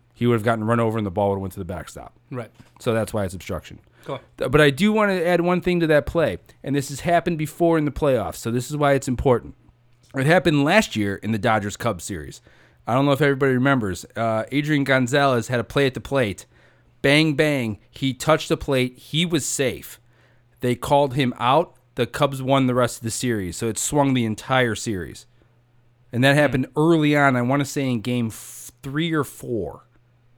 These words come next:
Speaker 1: I didn't do any research on it before this,
Speaker 2: So
Speaker 1: which would have
Speaker 2: this
Speaker 1: been
Speaker 2: is,
Speaker 1: nice, but
Speaker 2: this is the same thing.
Speaker 1: practically
Speaker 2: But, but
Speaker 1: the
Speaker 2: go-, but
Speaker 1: same
Speaker 2: going the
Speaker 1: thing,
Speaker 2: other
Speaker 1: except
Speaker 2: direction.
Speaker 1: for this dude was safe. Yep. So I would say that Madden, so this is the problem when you're playing playoff baseball, is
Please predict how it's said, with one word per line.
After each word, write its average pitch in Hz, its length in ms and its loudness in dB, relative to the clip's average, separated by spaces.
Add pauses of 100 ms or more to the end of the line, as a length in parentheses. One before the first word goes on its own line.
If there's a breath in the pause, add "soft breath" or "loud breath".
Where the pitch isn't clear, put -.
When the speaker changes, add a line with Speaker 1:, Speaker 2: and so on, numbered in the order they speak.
(240)
Speaker 1:
I 127 100 2
didn't 135 160 4
do 135 100 2
any 127 120 2
research 120 340 -2
on 113 100 0
it 101 60 -6
before 101 300 -4
this, 101 160 -4
Speaker 2:
So - 80 -10
Speaker 1:
which 139 80 -6
would 185 40 0
have 175 80 -2
Speaker 2:
this - 20 -4
Speaker 1:
been 101 120 -2
Speaker 2:
is, 104 40 -2
Speaker 1:
nice, 104 300 -4
but - 120 -6
Speaker 2:
this 98 100 -6
is 139 60 -16
the 123 80 -16
same 127 280 -12
thing. 127 220 -12 (760)
Speaker 1:
practically 196 320 6
Speaker 2:
But, 170 80 0
but - 40 4
Speaker 1:
the 151 60 4
Speaker 2:
go-, 156 60 4
but 147 60 0
Speaker 1:
same 185 240 4
Speaker 2:
going 156 140 2
the 135 60 4
Speaker 1:
thing, - 100 4
Speaker 2:
other - 80 0
Speaker 1:
except 147 200 4
Speaker 2:
direction. 143 180 0
Speaker 1:
for 156 40 2
this 165 100 0
dude 165 220 -2
was 135 140 -6
safe. 101 440 -4
Yep. 110 300 -2 (260)
So 147 360 2 (320 soft breath)
I 135 100 2
would 151 160 2
say 165 260 2
that 139 440 2
Madden, 160 720 2 (520)
so 156 260 6
this 180 220 -2
is 202 60 -8
the 202 80 2
problem 165 320 2
when 135 100 2
you're 123 100 -2
playing 131 320 0
playoff 120 360 2
baseball, 92 500 -4 (360 soft breath)
is 131 360 -2